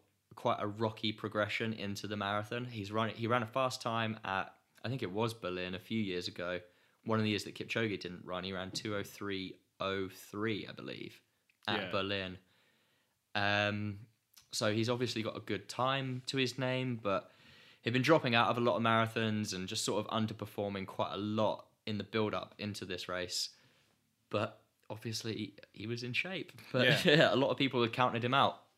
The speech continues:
Speaker 2: Yeah, and I mean, talking about in shape, in shape he was, because as everyone lined up on the start line, you know, it was, it, you know, conditions were good, it's fair to say.
Speaker 1: Very good, yeah,
Speaker 2: You
Speaker 1: yeah.
Speaker 2: know, and we'll talk about that in a second. Um, but, you know, the race got going, and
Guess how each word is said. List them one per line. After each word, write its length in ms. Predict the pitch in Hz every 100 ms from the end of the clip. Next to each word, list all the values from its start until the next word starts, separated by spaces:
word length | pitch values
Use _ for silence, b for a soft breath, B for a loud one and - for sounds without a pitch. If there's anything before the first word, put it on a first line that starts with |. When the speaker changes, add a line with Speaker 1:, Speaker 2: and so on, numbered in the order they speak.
| _ _
Speaker 2:
Yeah, 300 | 127 120 110
and 80 | 117
I 20 | 127
mean, 240 | 127 131
talking 260 | - 165 139
about 220 | 123 -
in 160 | 131 113
shape, 320 | - 110 110 143
in 140 | 139
shape 360 | 127 131 120 117
he 100 | 117
was, 400 | 113 127 98 90
because 460 | 117 113 123 117 -
as 120 | 143 135
everyone 280 | 151 156
lined 240 | 139 135 127
up 120 | 120
on 60 | 110
the 60 |
start 340 | 107 120 117 107
line, 260 | 104 101
you 100 | 104
know, 100 | 98 -
it 140 | 120
was, 220 | 117 104 -
it, 160 | 190 285
you 60 | 135
know, 40 |
conditions 480 | 123 160 208 165 123
were 80 | 110
good, 220 | 147 113
it's 140 | 92 -
fair 160 | 120
to 120 | 107 -
say. 460 | - 104 90 95 - -
Speaker 1:
Very 220 | 98 87
good, 220 | - - -
yeah, 120 | 107
Speaker 2:
You 60 | 95
Speaker 1:
yeah. 60 | -
Speaker 2:
know, 60 | 92 98 - -
and 220 | 127 127
we'll 80 | 120
talk 180 | 143 120
about 160 | 113
that 160 | 107 104
in 80 | 107
a 40 |
second. 500 | - 123 - 101 92
Um, 400 | 98 104 101 90 -
but, 100 | -
you 80 | 117
know, 60 |
the 80 | 101
race 240 | 131 151 -
got 220 | - -
going, 420 | 120 110 104 101
and 420 | - 107 104 104